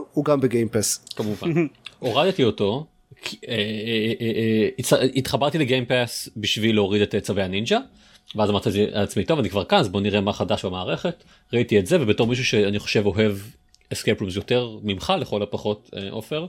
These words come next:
Speaker 1: כן.
Speaker 2: אה, אמרתי, "כן, אני, אני רוצה לתת את זה צ'אנס"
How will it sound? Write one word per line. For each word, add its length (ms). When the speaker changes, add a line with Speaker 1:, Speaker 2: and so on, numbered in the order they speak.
Speaker 1:
כן. 180
Speaker 2:
אה, 260
אמרתי, 920
"כן, 220
אני, 600
אני 120
רוצה 200
לתת 100
את 80
זה 100
צ'אנס" 480